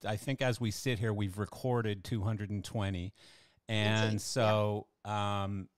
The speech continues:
Speaker 1: so we're a little bit off. We're a little bit off that, uh, one a week average.
Speaker 2: Yeah, but you need a holiday, Marcel. Come
Speaker 1: We
Speaker 2: on.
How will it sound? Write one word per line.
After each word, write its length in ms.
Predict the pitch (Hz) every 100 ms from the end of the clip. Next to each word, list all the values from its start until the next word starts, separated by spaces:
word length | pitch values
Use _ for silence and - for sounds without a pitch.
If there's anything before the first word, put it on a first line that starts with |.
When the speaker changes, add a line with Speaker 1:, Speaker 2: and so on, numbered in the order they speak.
| -
Speaker 1:
so 140 | -
we're 120 | 151
a 40 | 220
little 180 | 226 180
bit 140 | 160
off. 380 | 131 135 - -
We're 120 | 143
a 60 | 139
little 180 | 147 156
bit 160 | 143
off 280 | 127 127 120 -
that, 360 | 123 113 -
uh, 220 | 127 117
one 220 | 107 113 113
a 40 |
week 320 | 110 113 - -
average. 540 | 104 101 117 143 170
Speaker 2:
Yeah, 80 | 349
but 180 | 339 262
you 80 | 285
need 200 | 330 269
a 120 | - 220
holiday, 380 | 254 247 220 190
Marcel. 720 | 185 180 180 190 185 226 240
Come 140 | -
Speaker 1:
We 60 |
Speaker 2:
on. 40 | 117